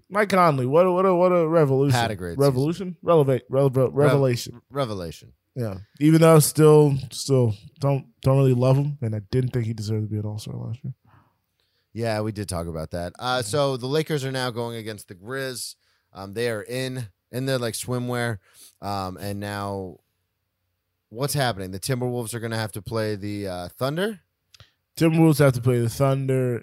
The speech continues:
Speaker 1: in, uh, T-, Timberwolf land. Fucking
Speaker 2: So they're
Speaker 1: Minnesota.
Speaker 2: still alive.
Speaker 1: Still alive, um, but they shit the bed. Uh, so they, they're leading it, that entire first half. Third quarter, it's a close game, but it's not like,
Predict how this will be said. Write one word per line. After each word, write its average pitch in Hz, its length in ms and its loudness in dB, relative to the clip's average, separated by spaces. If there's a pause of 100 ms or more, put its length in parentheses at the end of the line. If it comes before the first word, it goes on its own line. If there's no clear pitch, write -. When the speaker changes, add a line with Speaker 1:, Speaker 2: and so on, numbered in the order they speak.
Speaker 1:
in, 135 440 -2 (160)
uh, 107 520 -4 (140)
T-, - 140 -16 (260)
Timberwolf 120 460 0
land. 123 380 -2 (340)
Fucking 110 240 -6
Speaker 2:
So 101 80 0
they're 123 120 4
Speaker 1:
Minnesota. 131 240 4
Speaker 2:
still 131 140 4
alive. 110 540 -4 (380)
Speaker 1:
Still 285 280 8
alive, 175 520 8 (120)
um, 139 640 6 (180)
but 165 160 6
they 185 120 4
shit - 420 2
the 135 100 -8
bed. 117 400 0 (120)
Uh, 123 520 2 (100)
so - 260 -2
they, 143 260 6
they're 131 240 0
leading 185 340 2
it, - 220 2
that 139 120 4
entire 139 460 2
first 127 300 -2
half. 107 320 -2 (440)
Third 160 320 6
quarter, 143 560 6 (340)
it's 147 140 -2
a 135 40 -2
close 160 440 2
game, 139 340 0
but 127 120 0
it's 123 120 -4
not 131 240 -2
like, 107 360 -4